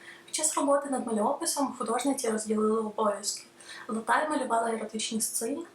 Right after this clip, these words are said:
а Клунан працювала над денними сценами. Зі сторінок, які можна знайти перед виходом коміксу, вже стає зрозуміло, що візуально це дуже потужна робота.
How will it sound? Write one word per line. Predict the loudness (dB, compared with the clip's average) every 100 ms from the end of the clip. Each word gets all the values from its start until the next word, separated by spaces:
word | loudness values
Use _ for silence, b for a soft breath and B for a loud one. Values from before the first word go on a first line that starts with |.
| -4
а | 0 0 -2 0
Клунан | 0 2 2 0 -4
працювала | -4 -2 -2 -2
над | -2 -2 -2
денними | -4 -4 -6
сценами. | -6 -4 -4 -4 -8 -8 -10 -12 -20 -20 B B -2
Зі | 2
сторінок, | 2 2 0 0 0
які | -2
можна | -2 -2 -2
знайти | -4 -4 -4 -4 -6 -6
перед | -6 -4
виходом | -4 -4 -6
коміксу, | -2 0 0 -2 -2 -2 -2 B B B
вже | -2 0
стає | 0 2 2 2
зрозуміло, | 0 0 0 0 0 -2
що | -2 0 2 2 0
візуально | 0 2 2 0 -2 -2
це | -4 -4
дуже | -4 -6
потужна | -4 -4 0 -2
робота. | -2 -2 -2 -4 -8